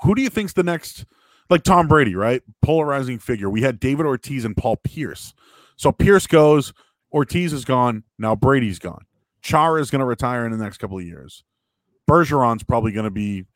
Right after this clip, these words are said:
you know, 'cause Bergeron's just not on that level. He's Hall of Fame talent,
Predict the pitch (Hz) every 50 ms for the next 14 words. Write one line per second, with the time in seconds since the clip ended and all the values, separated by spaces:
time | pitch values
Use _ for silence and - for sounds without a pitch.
0 | _ _ _ - 165 143 - - - 165 147 - 175 196 226 208 240 247 240 180
1 | - - 160 - 185 175 165 160 151 143 127 107 127 135 135 131 107 101 98 117
2 | 123 - _ - _ _ _ - 170 190 196 170 151 - 165 156 147 135 120 -
3 | 135 139 139 143 143 143 139 127 -